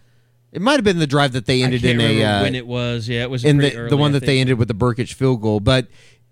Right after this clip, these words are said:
Speaker 1: like, he makes plays with his feet,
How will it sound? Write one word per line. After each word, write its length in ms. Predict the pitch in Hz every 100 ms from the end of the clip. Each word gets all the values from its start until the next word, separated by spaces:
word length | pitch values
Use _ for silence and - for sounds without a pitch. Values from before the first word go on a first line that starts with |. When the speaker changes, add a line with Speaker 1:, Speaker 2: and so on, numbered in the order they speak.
| _ -
Speaker 1:
like, 200 | 151 - _ _ _ _ _ _ _
he 240 | - 170 320
makes 240 | 427 381
plays 260 | - 269 285
with 140 | 277
his 160 | 175 -
feet, 400 | - 165 233